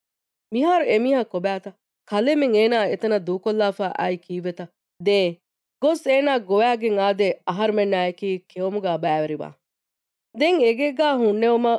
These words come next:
ರಾವುಯಿಲ್ ಮೂಸಾಗೆ ಫಾಣ ದೆವ್ವಿ ದಾವತು ಮೂಸಾಗೆ ಫಾಣು ಗಬೂಲ್ ಕುರವ್ಯಾಫಿಯೆ. ಅದಿ ಏನಾಗೆ ಅಂಹೆನ್ ದರಿ ಸೊಫೂರಾಯ ಎಕಲೆಗೆ ಫಾಣಾಯ್ ಕ್ಯಾಬೆನ್ ಕುರುವಿಯೆ. ದೆನ್ ಎಕಲೆಗೆ ಫಾಣ ಫಿರಿಯನ್ ದರಿಕಲಕು ಲಿಬಡಾಗತುಮುನ್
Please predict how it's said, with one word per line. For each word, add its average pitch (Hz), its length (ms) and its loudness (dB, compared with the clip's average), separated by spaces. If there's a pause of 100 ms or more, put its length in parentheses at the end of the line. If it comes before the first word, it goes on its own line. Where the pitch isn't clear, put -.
(160)
ರಾವುಯಿಲ್ 220 520 2
ಮೂಸಾಗೆ 208 520 -2
ಫಾಣ 202 240 2
ದೆವ್ವಿ 180 420 -2
ದಾವತು 180 440 0 (240)
ಮೂಸಾಗೆ 240 360 0
ಫಾಣು 196 360 0
ಗಬೂಲ್ 165 340 -2
ಕುರವ್ಯಾಫಿಯೆ. 160 680 -10 (680)
ಅದಿ 240 220 0
ಏನಾಗೆ 277 460 2
ಅಂಹೆನ್ 247 520 0
ದರಿ 240 180 0
ಸೊಫೂರಾಯ 208 720 0 (320)
ಎಕಲೆಗೆ 247 380 0
ಫಾಣಾಯ್ 196 480 0
ಕ್ಯಾಬೆನ್ 170 440 -4
ಕುರುವಿಯೆ. 151 460 -8 (720)
ದೆನ್ 208 220 4
ಎಕಲೆಗೆ 226 380 0
ಫಾಣ 240 340 -2
ಫಿರಿಯನ್ 240 520 -2
ದರಿಕಲಕು 240 500 0
ಲಿಬಡಾಗತುಮುನ್ 196 840 -2